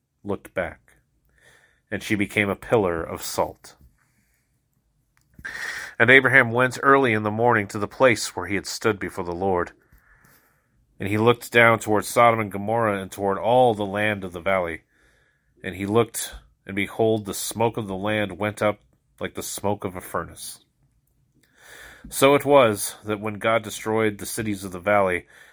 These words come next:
God remembered Abraham, and sent Lot out of the midst of the overthrow, when he overthrew the cities in which Lot had lived. Now Lot went up out of Zoar and lived in the hills with his two daughters, for he was afraid to live in Zoar.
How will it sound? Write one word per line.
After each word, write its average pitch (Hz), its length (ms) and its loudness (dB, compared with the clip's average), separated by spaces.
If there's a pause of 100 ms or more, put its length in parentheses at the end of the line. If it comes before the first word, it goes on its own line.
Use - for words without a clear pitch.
(180)
God 104 280 4
remembered 117 440 -2
Abraham, 87 580 -2 (180)
and 101 120 -10
sent 123 360 -2
Lot 92 260 2
out 98 220 0
of 95 80 -12
the 95 60 -10
midst - 560 -8
of 101 120 -12
the 95 140 -10
overthrow, 92 720 -6
when 92 160 -10
he 92 160 -8
overthrew 104 500 -4
the 98 100 -10
cities 87 600 -6 (320)
in 98 140 -12
which 95 240 -10
Lot 90 240 0
had - 200 -18
lived. 85 360 -12 (1700)
Now 120 140 6
Lot 139 280 6
went 135 180 -2
up 131 240 2
out 123 160 2
of 107 120 -4
Zoar 98 400 0
and 98 120 -4
lived 101 240 -4
in 101 60 -10
the 101 100 -4
hills 110 320 -2
with 104 100 -12
his 92 160 -10
two 110 140 -6
daughters, 95 460 -2 (480)
for 92 120 -10
he 101 100 -4
was 95 140 -6
afraid 110 580 0
to - 100 -14
live 95 180 -6
in 87 100 -14
Zoar. 82 440 -10